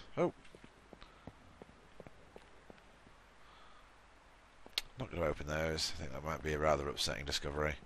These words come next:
As if you can't get their fucking planes, man.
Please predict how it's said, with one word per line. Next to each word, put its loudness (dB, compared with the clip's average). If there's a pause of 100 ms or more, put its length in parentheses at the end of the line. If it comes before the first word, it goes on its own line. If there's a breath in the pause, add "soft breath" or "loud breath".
(1040 loud breath)
As -2
if 6
you 4
can't 8
get 2
their 4
fucking -2
planes, 2
man. 0